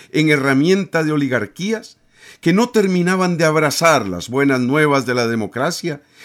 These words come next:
ni de reconocer las oportunidades del buen gobierno para la expansión del bienestar individual y colectivo. El héroe libertador desprendió conocimiento, lucidez y amor patrio como expresiones de su libertad de espíritu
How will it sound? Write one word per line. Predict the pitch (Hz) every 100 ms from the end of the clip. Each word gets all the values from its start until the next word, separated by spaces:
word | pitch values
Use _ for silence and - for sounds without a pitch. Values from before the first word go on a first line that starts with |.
| -
ni | 170
de | 165 160
reconocer | 156 151 143 135 165 156
las | 139 147
oportunidades | - 135 127 147 135 143 143 127 113
del | - 120
buen | 117 143
gobierno | 135 127 135 147 123 123 -
para | - 131
la | 120
expansión | 117 - 120 110 - 147 135
del | 123
bienestar | 113 113 98 131 131
individual | 113 101 92 90 110 110 92 - _
y | 110
colectivo. | - 101 - - 80 - _ _ _ _ _ _ _
El | - 90 -
héroe | 151 180 156 117 87
libertador | 76 78 85 - 113 139 165 - _ _ _ _
desprendió | 120 107 151 147 147 202 190
conocimiento, | 180 170 - 160 127 73 58 _ _ _ _ _
lucidez | 123 147 151 175 175 220 202
y | 190
amor | 170 180 190 -
patrio | 170 143 - - - _ _ _ _
como | 104 123
expresiones | 120 - 143 - 170 165 156
de | 139
su | 135 151
libertad | 143 131 120 - 156
de | 135 120
espíritu | - - 180 180 - 143